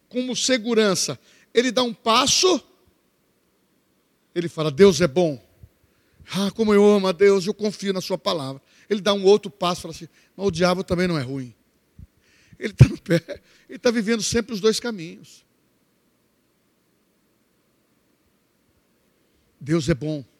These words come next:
"Ah, mas eu errei." Deus é bom. "Mas eu não sou digno."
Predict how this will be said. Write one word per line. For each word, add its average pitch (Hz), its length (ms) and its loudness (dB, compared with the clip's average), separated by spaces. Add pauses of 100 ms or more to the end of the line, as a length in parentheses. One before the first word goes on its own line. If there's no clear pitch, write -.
(1080)
"Ah, 226 100 -8
mas 226 260 -4
eu 240 260 2
errei." 180 340 0 (240)
Deus 160 380 0
é 185 60 -2
bom. 160 360 -4 (1400)
"Mas 214 240 -2
eu 277 100 2
não 277 120 -4
sou 277 180 -2
digno." 196 480 -2